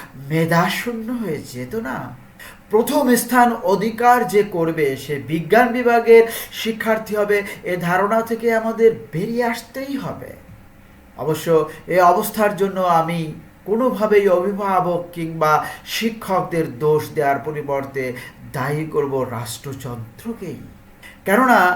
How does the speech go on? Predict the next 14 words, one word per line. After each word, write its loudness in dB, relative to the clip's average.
নবম 4
শ্রেণীর 2
একজন 2
শিক্ষার্থী -2
আদৌ 2
জীবনের -6
সবচেয়ে -4
গুরুত্বপূর্ণ -4
সিদ্ধান্ত -4
নেয়ার 0
উপযোগী -4
হয়েছে -4
কি -6
না, 0